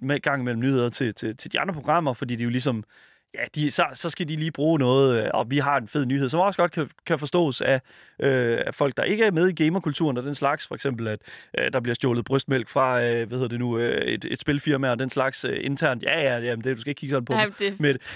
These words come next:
Speaker 1: det, men det, der er, <laughs> men det er jo det. Det kan man jo godt, ja.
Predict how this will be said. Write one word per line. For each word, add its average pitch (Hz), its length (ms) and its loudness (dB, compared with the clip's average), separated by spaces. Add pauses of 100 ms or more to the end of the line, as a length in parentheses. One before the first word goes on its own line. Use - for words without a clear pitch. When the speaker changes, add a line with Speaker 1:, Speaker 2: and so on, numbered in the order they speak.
(140)
Speaker 1:
det, 180 180 4
men 190 100 4
det, 214 120 6
der 220 40 6
er, 214 80 6
<laughs> - 680 0
men 208 80 2
det 185 80 -6
er 226 40 2
jo 220 60 2
det. 208 460 -2
Det 196 80 6
kan 226 100 2
man 220 80 2
jo 202 100 4
godt, 196 180 4
ja. 147 200 2